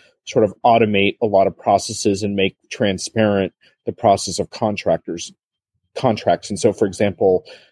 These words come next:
like, to Clive's point around authenticity, uh, gets very complicated with private companies when you have various shareholder agreements that supersede one another.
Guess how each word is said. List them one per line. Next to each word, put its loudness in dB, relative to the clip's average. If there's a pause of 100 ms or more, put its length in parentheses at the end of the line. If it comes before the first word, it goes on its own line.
(140)
like, -2 (200)
to -14
Clive's 2
point -2
around -2
authenticity, -4 (540)
uh, 0 (320)
gets 0
very 4
complicated 0
with -8
private 2
companies -4
when -8
you -4
have 0
various 2
shareholder 0
agreements -8
that -14
supersede -6
one -2
another. 2